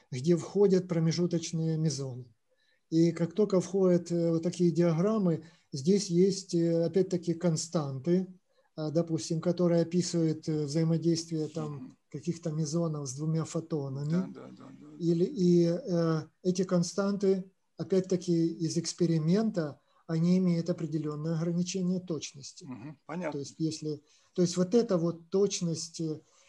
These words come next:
Speaker 1: э, точность теоретических расчетов, она по существу ограничена, э, экспериментальными результатами.
Speaker 2: Связано с адронной физикой.
Speaker 1: С адронной физикой, которая,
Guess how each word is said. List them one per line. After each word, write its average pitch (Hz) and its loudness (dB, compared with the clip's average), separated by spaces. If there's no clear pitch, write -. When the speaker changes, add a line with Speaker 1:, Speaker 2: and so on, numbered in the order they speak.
Speaker 1:
э, 156 -10
точность 190 -2
теоретических 175 -4
расчетов, 175 -2
она 180 2
по 190 -2
существу 180 -4
ограничена, 175 0
э, 160 -16
экспериментальными 175 2
результатами. 127 -8
Speaker 2:
Связано 208 0
с 139 -2
адронной 180 -2
физикой. - -10
Speaker 1:
С - -6
адронной 196 4
физикой, 175 0
которая, 180 2